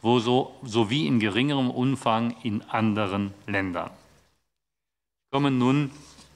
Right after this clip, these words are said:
zu Vorkommnissen bei der Europawahl. Zunächst liegt uns ein Antrag der Partei Menschen, Umwelt und Naturschutz,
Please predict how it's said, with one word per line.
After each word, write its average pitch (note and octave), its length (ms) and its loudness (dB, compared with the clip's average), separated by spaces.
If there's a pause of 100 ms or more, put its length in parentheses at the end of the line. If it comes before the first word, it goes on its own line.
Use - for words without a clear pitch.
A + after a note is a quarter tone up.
(580)
zu A2 420 2 (160)
Vorkommnissen A2 1000 0 (500)
bei G2+ 400 0 (180)
der G#2 300 -2
Europawahl. G#2+ 720 -2 (640)
Zunächst A#2+ 560 0
liegt C#3+ 240 -6
uns B2 200 -4
ein A#2+ 200 -2
Antrag D3 720 0
der A2 160 -6
Partei B2 500 0
Menschen, B2 500 -2
Umwelt A#2+ 680 0
und G2 260 -6
Naturschutz, A2+ 880 -2